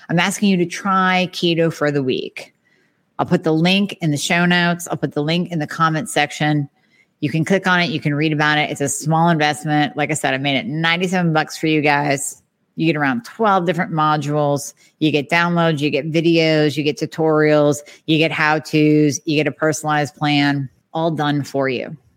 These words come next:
So this is the way that you want to eat. If you have hypothyroidism and Hashimoto's, I challenge you, I challenge you to do this, do it right, do it to a T, and you will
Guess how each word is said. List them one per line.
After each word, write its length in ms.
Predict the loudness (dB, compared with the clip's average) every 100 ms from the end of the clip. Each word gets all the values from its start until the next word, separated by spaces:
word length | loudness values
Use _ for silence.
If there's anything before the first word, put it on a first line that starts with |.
| _ _ _ _ -6
So 160 | 0
this 340 | 2 4 2 2
is 240 | -2 0
the 100 | 0
way 180 | 0 0
that 80 | 0
you 220 | 0 2
want 280 | 2 0 -2
to 100 | -6
eat. 440 | -4 -2 -2 -6 -16 _ _ -20 -20 _
If 160 | -8 -2
you 100 | -2
have 420 | -2 -2 0 -2
hypothyroidism 680 | -4 -4 -2 0 0 0 -2
and 140 | -4 -4
Hashimoto's, 880 | -6 -4 -4 -2 0 2 0 -2 -8 -20 -12
I 80 | -8
challenge 840 | -8 -8 -4 0 0 2 2 2 2
you, 340 | 2 4 2 0 _ _
I 80 | -8
challenge 680 | -6 -4 0 2 2 0 0
you 320 | -4 -4 -8 _ _ _ _ _ _ _ _
to 100 | 0
do 320 | 0 2 4 6
this, 360 | 4 2 -2 -12 -20 _ 0
do 180 | 4 4
it 120 | 2
right, 600 | -4 -4 0 2 2 -2
do 140 | 0 0
it 120 | 0
to 140 | -4 -4
a 80 |
T, 680 | -4 -8 -4 0 0 0 -4 _ _ _ _ -4
and 180 | 0 4
you 220 | 4 2
will 640 | 2 4 4 4 0 -4